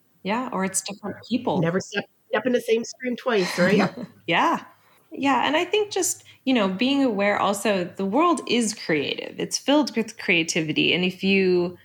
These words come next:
Speaker 1: if you open your eyes to see it, if you're willing to explore it,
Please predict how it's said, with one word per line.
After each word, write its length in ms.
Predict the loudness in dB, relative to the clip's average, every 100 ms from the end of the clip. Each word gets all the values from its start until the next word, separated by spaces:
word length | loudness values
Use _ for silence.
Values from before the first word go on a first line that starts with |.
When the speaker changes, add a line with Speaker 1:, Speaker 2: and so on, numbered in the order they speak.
| _ _ _ _
Speaker 1:
if 160 | -4 0
you 180 | 2 2
open 280 | 2 2 4
your 100 | 4
eyes 300 | 2 0 -4
to 140 | -6
see 440 | -6 -2 2 2 4
it, 360 | 2 0 -2 -4
if 160 | -2 0
you're 180 | 2
willing 400 | 2 2 2 2 0
to 280 | 0 2
explore 640 | 0 -2 -4 -4 0 2 2
it, 380 | 0 -2 -4